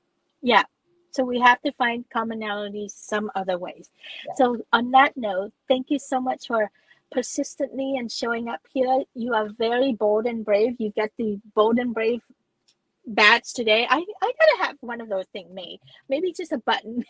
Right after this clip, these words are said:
Speaker 1: <laughs> you know. Um, oh, t-shirts, right. So to really, um, engage in this and finding ways to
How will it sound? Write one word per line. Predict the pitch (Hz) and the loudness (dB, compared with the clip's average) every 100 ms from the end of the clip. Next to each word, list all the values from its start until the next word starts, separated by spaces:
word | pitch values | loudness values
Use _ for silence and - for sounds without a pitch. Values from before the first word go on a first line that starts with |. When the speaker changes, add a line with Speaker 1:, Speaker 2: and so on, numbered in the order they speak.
| - | 2
Speaker 1:
<laughs> | 571 - | 4 4
you | 453 294 | -2 -2
know. | 311 269 277 - - - - | 0 0 -2 -8 -20 -10 0
Um, | 269 247 240 _ | 2 2 -4 _
oh, | - 392 - | -8 -8 -8
t-shirts, | 440 415 247 - _ _ - | -12 -12 -12 -12 _ _ -6
right. | 277 247 - _ _ _ _ _ | -2 -2 -4 _ _ _ _ _
So | - 339 294 - - - | -16 -4 -2 -2 -8 -12
to | 311 294 | -8 -6
really, | 302 349 370 359 330 _ - | -8 -10 -12 -12 -16 _ -8
um, | 254 240 220 214 _ _ _ - | -8 -8 -14 -18 _ _ _ -12
engage | 262 254 233 277 320 | -10 -4 -2 -2 -4
in | 262 226 208 | -8 -10 -6
this | 196 196 - | -6 -6 -8
and | 226 220 214 - _ _ _ _ _ _ _ _ _ _ _ _ | -10 -8 -12 -16 _ _ _ _ _ _ _ _ _ _ _ _
finding | 233 247 240 233 | -8 -8 -10 -8
ways | 226 226 - | -8 -8 -8
to | 220 196 | -6 -6